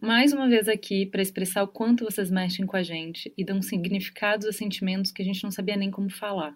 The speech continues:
Me senti bastante representado pela fala da nossa diva Laura.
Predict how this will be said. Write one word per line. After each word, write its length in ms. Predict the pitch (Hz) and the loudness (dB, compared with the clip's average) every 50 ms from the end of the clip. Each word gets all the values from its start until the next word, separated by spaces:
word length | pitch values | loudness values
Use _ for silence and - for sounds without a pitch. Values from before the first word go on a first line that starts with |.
| _ _ _ _ - | _ _ _ _ -4
Me 80 | 214 | -2
senti 240 | 220 240 226 208 - | 2 2 2 2 2
bastante 540 | 202 220 220 220 - - - 233 247 247 - | 0 0 0 0 -2 0 4 4 4 4 4
representado 560 | 220 - 214 196 190 190 185 185 180 180 175 | 0 -4 -4 -2 -2 0 0 0 0 0 0
pela 240 | - 190 180 180 175 | -2 -2 0 0 -2
fala 340 | 180 - - 175 170 180 175 | -2 -2 0 0 0 0 0
da 280 | 165 180 175 - - _ - | 0 0 -2 -2 -4 _ -6
nossa 260 | 175 170 175 - 185 | -6 -6 -4 -4 -6
diva 240 | 170 175 165 180 185 | -6 -4 -2 0 0
Laura. 340 | 185 151 135 135 135 - | 2 2 0 0 -4 -8